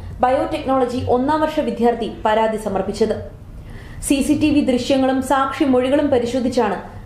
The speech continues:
റാഗിംഗ് നടന്നതായി കണ്ടെത്തിയത്. സീനിയർ വിദ്യാർത്ഥികളെ ബഹുമാനിച്ചില്ലെന്ന് ആരോപിച്ചായിരുന്നു മർദ്ദനം.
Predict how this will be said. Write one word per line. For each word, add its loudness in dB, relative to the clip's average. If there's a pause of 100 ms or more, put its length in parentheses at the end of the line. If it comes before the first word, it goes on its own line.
(140)
റാഗിംഗ് 2
നടന്നതായി 2
കണ്ടെത്തിയത്. -2 (720)
സീനിയർ 2
വിദ്യാർത്ഥികളെ 2
ബഹുമാനിച്ചില്ലെന്ന് 2
ആരോപിച്ചായിരുന്നു 2
മർദ്ദനം. 0